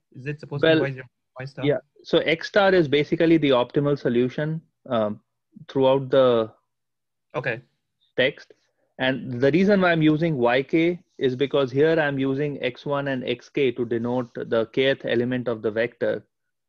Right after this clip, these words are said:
Speaker 2: So I need
Speaker 1: Mm-hmm.
Speaker 2: a different notation to, to show the kth iterate of,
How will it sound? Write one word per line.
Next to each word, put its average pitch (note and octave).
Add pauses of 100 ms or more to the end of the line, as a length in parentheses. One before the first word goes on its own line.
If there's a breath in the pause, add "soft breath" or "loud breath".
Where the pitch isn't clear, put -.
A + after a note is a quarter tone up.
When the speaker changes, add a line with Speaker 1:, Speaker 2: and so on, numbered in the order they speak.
Speaker 2:
So C3+
I A#2
need C#3
Speaker 1:
Mm-hmm. C3+
Speaker 2:
a -
different B2
notation A#2
to, A2 (1500)
to A#2
show C#3
the C3
kth C#3
iterate B2
of, A2+